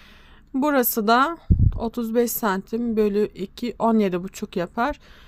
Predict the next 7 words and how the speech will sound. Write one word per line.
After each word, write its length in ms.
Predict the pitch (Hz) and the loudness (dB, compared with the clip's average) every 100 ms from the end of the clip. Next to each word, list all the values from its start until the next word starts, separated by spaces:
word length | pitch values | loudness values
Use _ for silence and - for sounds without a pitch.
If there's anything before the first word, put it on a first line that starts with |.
| - - - - - - - | -20 -20 -20 -20 -20 -20 2
On 240 | 294 302 294 | 4 6 4
yedi 260 | 277 254 | 0 0
buçuk 360 | 277 285 320 330 - - | -2 -4 -6 -8 -12 -4
değil 240 | 285 240 | 0 2
de 60 | 262 | 2
yirmi 320 | 320 294 269 | 2 2 2
santim 500 | - 226 175 - 170 | 4 2 2 -2 -12